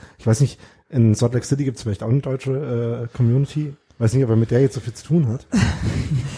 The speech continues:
Speaker 2: Das war jetzt nicht, gehört nicht zu den Dingen, über die ich bis eben nachgedacht habe. Aber hey. <laughs>
Speaker 1: Also, äh,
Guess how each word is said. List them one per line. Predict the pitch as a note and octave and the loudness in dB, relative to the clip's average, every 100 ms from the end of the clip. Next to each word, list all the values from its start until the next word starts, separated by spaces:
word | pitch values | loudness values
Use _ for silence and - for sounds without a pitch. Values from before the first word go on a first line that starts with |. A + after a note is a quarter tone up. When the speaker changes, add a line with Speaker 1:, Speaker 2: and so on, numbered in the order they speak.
| - - | -10 -2
Speaker 2:
Das | B3 D#3 | 0 2
war | A3 | 2
jetzt | A3+ A3 - | 2 0 -2
nicht, | A#3 B3 - A#3+ | -2 -2 -6 -8
gehört | - G#3+ A3+ A3 | -8 -2 0 0
nicht | A#3+ - | -2 -4
zu | |
den | A#3+ | -4
Dingen, | A3 A#3 B3 | -4 -6 -4
über | G#3+ G3+ | -4 -2
die | |
ich | G#3 | -4
bis | A3 - | -6 -4
eben | A3+ A3+ | -4 0
nachgedacht | G3+ G3+ E3+ D#3 F3 | 0 0 -8 -8 -2
habe. | D#3+ - | -2 0
Aber | - G3+ | 4 4
hey. | A3 A3 E3 - | 6 4 2 0
<laughs> | F#3 B3+ - - - _ - - - - B2+ A2 | 0 0 -6 -8 -20 _ -20 -20 -18 -14 -12 -2
Speaker 1:
Also, | D3 C3+ C3 | 2 2 0
äh, | - A2+ G#2+ A2 | -4 -6 -4 -4